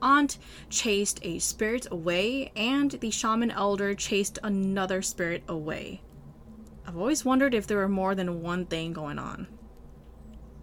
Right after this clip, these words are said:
Of course, it took me weeks to become comfortable with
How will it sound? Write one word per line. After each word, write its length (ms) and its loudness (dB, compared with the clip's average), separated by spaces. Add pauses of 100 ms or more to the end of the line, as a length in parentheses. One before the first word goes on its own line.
(680)
Of 120 0
course, 440 0
it 120 -6
took 180 2
me 100 2
weeks 360 2
to 100 -4
become 380 -2
comfortable 560 -2
with 240 -2